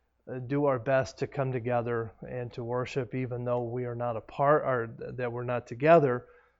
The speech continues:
Uh, it's important that we come together the best we can. So I wanna thank you for watching, uh, for no other reason that it is an encouragement to me.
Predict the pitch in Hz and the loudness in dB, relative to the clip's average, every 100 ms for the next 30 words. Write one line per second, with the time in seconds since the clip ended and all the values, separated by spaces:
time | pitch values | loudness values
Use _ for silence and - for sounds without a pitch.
0 | _ _ - 123 113 123 - 123 120 135 | _ _ -10 -6 -6 -8 -8 -10 -8 -4
1 | 131 123 120 117 123 - 135 123 123 120 | -4 -4 -6 -6 -8 -6 -6 -4 -8 -6
2 | 131 131 123 117 117 127 131 - 123 - | -2 -2 -2 -6 -4 -2 -2 -4 -12 -8
3 | - 165 175 165 - - - - - - | 0 4 4 2 -4 -20 -20 -20 -20 -20
4 | _ _ _ _ _ _ - 190 156 185 | _ _ _ _ _ _ 0 8 10 12
5 | 190 - 170 175 190 156 156 143 160 165 | 10 10 8 8 8 6 8 12 12 12
6 | 190 165 160 117 - - 175 147 139 127 | 10 6 6 0 -8 -10 -2 4 6 4
7 | - 143 139 147 143 135 135 120 127 127 | 2 -2 2 2 4 2 2 -2 -4 -4
8 | 123 120 131 135 120 135 123 117 135 120 | -4 -6 -6 -6 -6 -6 -6 -6 -6 -6
9 | 110 120 - 120 113 107 | -8 -12 -10 -10 -10 -12